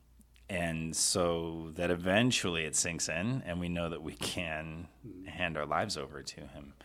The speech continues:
Speaker 1: And, you know, with addicts or people who are enslaved to sexual sin,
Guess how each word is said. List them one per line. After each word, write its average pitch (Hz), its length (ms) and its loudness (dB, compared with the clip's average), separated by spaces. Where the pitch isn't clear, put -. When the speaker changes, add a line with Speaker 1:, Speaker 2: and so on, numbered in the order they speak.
Speaker 1:
And, 82 640 -2
you 101 100 -4
know, 87 140 0
with 95 520 2
addicts 98 680 0
or 80 340 -4
people 101 300 4
who 95 100 2
are 87 100 6
enslaved 82 400 0
to 82 80 -2
sexual 82 400 -2
sin, 87 460 -2